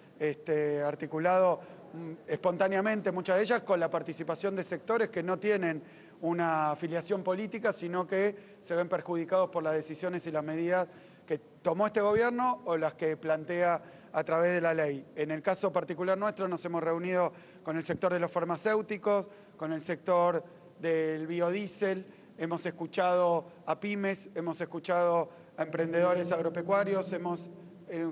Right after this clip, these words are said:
escuchado también a la industria cervecera. Miren, la verdad es que es tan abarcativo, es tan abarcativo esto de cambio de régimen. Hemos estado con el sector pesquero, ayer y la otra vez en Mar del Plata, acá está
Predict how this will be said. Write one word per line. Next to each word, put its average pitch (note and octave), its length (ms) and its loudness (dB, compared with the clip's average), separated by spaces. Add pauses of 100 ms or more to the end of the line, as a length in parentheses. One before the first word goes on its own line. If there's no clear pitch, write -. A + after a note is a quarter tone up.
(160)
escuchado E3+ 460 0
también F3+ 480 0 (280)
a D#3 80 0
la E3 60 0
industria F3 320 -4
cervecera. F#3 800 0 (340)
Miren, F3 300 -2 (240)
la E3 80 0
verdad E3+ 200 0
es G#3+ 80 -4
que F#3+ 380 -2
es F3 140 -4
tan G#3+ 140 4
abarcativo, G3 880 0 (340)
es D3+ 120 -10
tan G#3 160 2
abarcativo F#3+ 600 2
esto E3 320 0
de D3 160 -2
cambio F3+ 320 0
de E3+ 120 4
régimen. F3 400 -2
Hemos F3 360 -2
estado F3+ 240 2
con F3 140 -2
el D#3+ 60 -6
sector E3+ 320 -4
pesquero, G3+ 540 0 (280)
ayer F#3+ 280 -2
y F3+ 40 -2
la E3+ 100 0
otra E3 160 -2
vez E3+ 180 0
en E3 100 -2
Mar D#3 120 -4
del D3+ 100 -4
Plata, F#3+ 260 0
acá D#3+ 140 0
está E3 300 -2